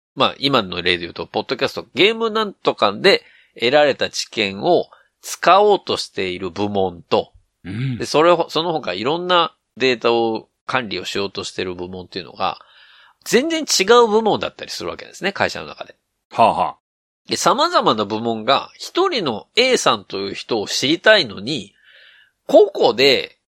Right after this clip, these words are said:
Speaker 1: バラバラのデータを集約しているっていうのが、世の中の企業の大半がやってたことなんですよ。
Speaker 2: うんうん。
Speaker 1: で、それってAさん一人のことをやろうとしてるのに、それぞれの部門で情報を持ってて、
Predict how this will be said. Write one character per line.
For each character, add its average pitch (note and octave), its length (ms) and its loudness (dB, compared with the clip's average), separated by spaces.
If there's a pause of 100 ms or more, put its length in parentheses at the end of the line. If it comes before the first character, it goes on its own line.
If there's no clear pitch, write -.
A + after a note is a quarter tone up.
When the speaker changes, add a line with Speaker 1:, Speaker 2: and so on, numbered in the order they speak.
(100)
Speaker 1:
バ - 160 2
ラ C4 160 4
バ D4 160 4
ラ C#4 100 0
の B3+ 160 -2
デ C4 180 -2
ー - 60 -4
タ - 100 2
を - 80 -6
集 F#3 380 -2
約 G3+ 320 -4
し - 100 -8
て F3+ 160 0
い E3 40 2
る E3 140 -2
っ - 40 -20 (160)
て - 100 -4
い - 40 -2
う - 60 -6
の F#2 140 -12
が、 A2+ 420 -4 (280)
世 C#3 200 0
の G3 80 0
中 B2+ 220 -2
の F#2+ 80 -10
企 A#2+ 240 -6
業 F2 260 -6
の C#2 120 -20
大 F3+ 300 0
半 G3+ 220 -4
が E3+ 100 0
や C3 120 6
っ - 40 -8
て B2 140 -6
た F2+ 80 -10
こ A2 100 -18
と - 100 -20
な B1 100 -20
ん - 40 -20
で - 60 -20
す - 80 -18
よ。 - 100 -20 (360)
Speaker 2:
う C#3 40 -2
ん C3+ 40 0
う - 40 0
ん。 F2+ 300 -10 (600)
Speaker 1:
で、 G#2 200 2 (340)
そ - 180 2
れ C#4 100 6
っ G#4+ 40 2
て - 420 -4
A G#4+ 220 6
さ - 160 0
ん G#2 60 2
一 C#4 260 -2
人 D#4+ 80 -4
の D#3+ 100 -2
こ A2+ 120 -2
と A2 160 0
を G2+ 80 0
や G2+ 100 4
ろ A#2 120 6
う A2 60 2
と A#2+ 100 -2
し - 60 -8
て A#2 120 0
る G#2 80 0
の F#2+ 100 -8
に、 F#2 100 -12
そ - 160 4
れ D4+ 80 4
ぞ F4+ 120 -2
れ D#3 80 0
の G#2 60 -6
部 G#2+ 180 -4
門 G#2+ 200 -4
で G2+ 120 -6
情 D3+ 200 0
報 G3 120 -2
を F3 40 0
持 E3 140 -2
っ F3+ 100 -8
て - 140 -20
て、 - 400 -6